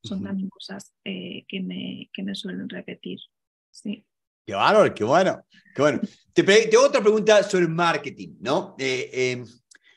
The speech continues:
Speaker 2: si, si mi empresa está focalizada al mercado latino en los Estados Unidos,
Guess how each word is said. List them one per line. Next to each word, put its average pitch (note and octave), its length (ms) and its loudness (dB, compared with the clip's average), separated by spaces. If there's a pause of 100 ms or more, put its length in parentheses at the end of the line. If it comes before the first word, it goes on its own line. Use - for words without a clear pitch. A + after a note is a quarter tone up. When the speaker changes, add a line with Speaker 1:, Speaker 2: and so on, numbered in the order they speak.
(160)
Speaker 2:
si, F#3 560 0 (720)
si - 200 -6
mi F#3 120 2
empresa A#3 360 0
está C#4 180 0
focalizada F#3 880 2
al D3 360 -4
mercado C#3+ 680 2
latino C3+ 1040 -2
en C3 140 -8
los C3 180 -4
Estados C3 440 2
Unidos, A#2 680 -8